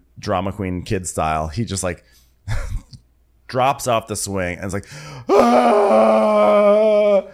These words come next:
And then at which point my dad would, and my, my parents would both be like, "Ben, stop it." <laughs> You know, but, but Lisa's like, "Oh my God, get some ice and some water, help him, save him." I'm like, "Oh my goodness, you,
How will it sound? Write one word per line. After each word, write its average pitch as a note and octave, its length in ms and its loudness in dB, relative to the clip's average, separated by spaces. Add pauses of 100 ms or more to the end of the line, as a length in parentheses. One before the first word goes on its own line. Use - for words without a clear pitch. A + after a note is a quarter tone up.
(320)
And A2+ 180 0
then A2+ 180 -2
at B2 140 0
which D#3 160 -4
point B2+ 160 -4
my G#2+ 140 -2
dad F#2+ 360 -2
would, E2+ 200 -10
and G2 120 -10
my, F#2 120 -2
my F#2+ 260 -4
parents G2 500 -6
would F#2 100 -12
both G2+ 240 -4
be G#2+ 80 -6
like, E2+ 240 -6
"Ben, D#2 380 -4 (460)
stop - 300 -8
it." C2 240 -10
<laughs> C3 80 -4 (480)
You B2+ 80 -6
know, C3 180 0
but, B2+ 480 -8
but A#2 280 -8
Lisa's C3 320 -6
like, C3 80 -10 (280)
"Oh G#3 60 -2
my G3 160 0
God, C3 400 -2 (340)
get C4 200 0
some A#3 160 -2
ice D3 360 -2 (220)
and F4+ 160 -2
some C4 160 -2
water, G3 500 -2
help F4 400 2
him, A3+ 200 -8
save G4+ 400 -2
him." C#3+ 260 -4
I'm B2+ 80 -12
like, B2 220 -8
"Oh C#3 60 -8
my C#3+ 120 -4
goodness, A#2 220 -6
you, G#3 260 -6